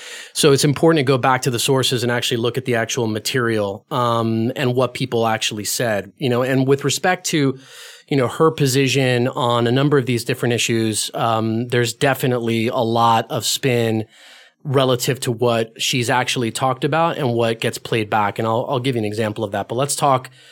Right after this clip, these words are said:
just really quickly about George Floyd. I went back and I listened to an episode of her podcast where she actually had a, uh, uh, another kind of an inst-, an Insta, maybe an, uh, Instagram influencer, I guess you would call him,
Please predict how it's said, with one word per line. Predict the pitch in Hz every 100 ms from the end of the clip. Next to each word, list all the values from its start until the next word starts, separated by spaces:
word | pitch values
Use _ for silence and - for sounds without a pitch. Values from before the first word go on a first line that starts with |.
| - -
just | 135
really | 151 127
quickly | 131 127 117
about | 107 107 104
George | 123 110
Floyd. | - 131 110 107
I | - 160 156
went | 143 131 110
back | 127 110 104
and | 120
I | 117
listened | 110 113 131 - 101 92 - _ - - - _
to | - 143 131 127 120 120 -
an | 120
episode | 131 151 - 151
of | 139
her |
podcast | 131 131 120 117 127 110 107 - - _ _ _ _ _ -
where | 147 127
she | - 131
actually | 123 123 139 127
had | 123 120 117 113 110 - - - _ 139
a, | 127 120 117
uh, | 113 107 -
uh, | 120 117 120 147
another | 135 143 131 139 131 131
kind | 190
of |
an | 143
inst-, | 143 139 - 151
an |
Insta, | 143 156 - 156 139 -
maybe | 165 151
an, | 135 127 127
uh, | 147 123
Instagram | 147 160 143 135
influencer, | 139 143 180 175 180
I |
guess | 170 170
you | 175
would | -
call | 160 160
him, | 160